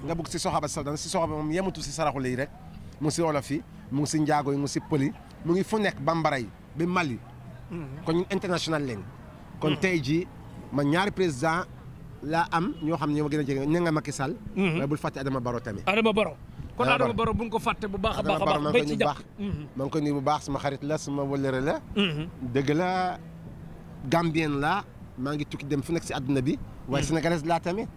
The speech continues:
Speaker 2: Sénégalaise.
Speaker 1: Ndax
Speaker 2: Hmm.
Speaker 1: li ma am Gambie, loolu laa am Sénégal.
Speaker 2: Loolu nga am, yow daal, ye-, ñu am benn tànk baa ngi Gambie, benn baa ngi Sénégal.
Speaker 1: Waaw, ñetteel baa ngi Mali.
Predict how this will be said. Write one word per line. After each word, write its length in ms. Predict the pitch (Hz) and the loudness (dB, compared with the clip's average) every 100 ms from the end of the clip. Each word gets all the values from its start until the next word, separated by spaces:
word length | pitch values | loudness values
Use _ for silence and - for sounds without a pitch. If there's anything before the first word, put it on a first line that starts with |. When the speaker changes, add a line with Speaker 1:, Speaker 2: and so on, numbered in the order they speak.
| - | -4
Speaker 2:
Sénégalaise. 520 | 180 175 160 147 131 135 | 0 0 2 0 -2 -2
Speaker 1:
Ndax 140 | 127 | 0
Speaker 2:
Hmm. 60 | 139 | 2
Speaker 1:
li 40 | |
ma 100 | 151 | 4
am 120 | 156 | 4
Gambie, 220 | 151 147 135 | 4 2 2
loolu 120 | 147 | 2
laa 100 | 151 | 2
am 80 | 156 | 0
Sénégal. 360 | 156 165 196 165 | -4 0 2 4
Speaker 2:
Loolu 160 | 196 | 2
nga 80 | 190 | 2
am, 200 | 165 156 165 | -2 -4 -2
yow 180 | 170 175 | -2 0
daal, 180 | 175 | 0
ye-, 240 | 180 214 196 | 2 2 2
ñu 80 | 214 | -2
am 80 | 196 | 0
benn 280 | 208 220 | 0 2
tànk 200 | 202 196 180 | 0 0 0
baa 100 | 185 | -2
ngi 60 | 180 | 0
Gambie, 280 | 190 190 | 0 0
benn 80 | 208 | 0
baa 100 | 190 | 0
ngi 80 | 170 | -2
Sénégal. 280 | 175 156 143 | -4 -6 -6
Speaker 1:
Waaw, 140 | 117 120 | -4 -4
ñetteel 260 | 139 143 | -2 -2
baa 120 | 127 127 | -2 -2
ngi 220 | 127 135 | -4 -4
Mali. 240 | 123 117 | -2 -2